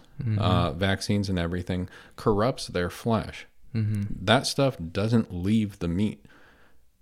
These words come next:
Speaker 2: uh, just because the, the animal is slaughtered and then put to market. You know, people are ingesting those things, including the things that are used to subdue the,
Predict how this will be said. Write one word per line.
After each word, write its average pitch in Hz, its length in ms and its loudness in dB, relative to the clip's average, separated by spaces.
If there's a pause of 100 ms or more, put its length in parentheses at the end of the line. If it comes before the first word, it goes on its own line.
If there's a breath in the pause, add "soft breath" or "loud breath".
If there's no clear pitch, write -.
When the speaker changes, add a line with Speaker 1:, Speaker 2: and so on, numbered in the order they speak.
(140)
Speaker 2:
uh, 92 280 4
just 98 280 -2
because 92 600 0
the, 82 520 -2
the 92 220 0
animal 92 400 2
is 87 120 0
slaughtered 98 540 2
and 85 120 -2
then 82 160 -2
put - 220 -8
to - 80 -6
market. 101 520 -2 (800)
You 87 100 -2
know, 87 160 0
people 120 380 0
are 107 120 4
ingesting 92 760 0
those 85 280 -2
things, 107 340 0 (500 loud breath)
including 117 540 4
the 98 80 4
things 104 340 0
that 92 140 0
are 92 80 2
used 95 420 -2
to 92 160 -4
subdue 95 800 0 (480 soft breath)
the, 90 600 0